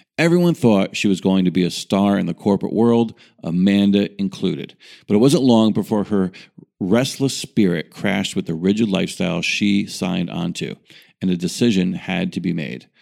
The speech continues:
So Amanda decided to do it her way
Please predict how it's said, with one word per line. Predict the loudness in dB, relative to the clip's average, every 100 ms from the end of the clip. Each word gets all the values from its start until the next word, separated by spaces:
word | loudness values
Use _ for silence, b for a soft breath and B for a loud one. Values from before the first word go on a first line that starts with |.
| b b
So | -6 0
Amanda | 2 4 4 4 4
decided | 2 -2 -2 -2 0 -2
to | -2
do | 0 2
it | 2 -2 _
her | -4 2 2
way | 2 -4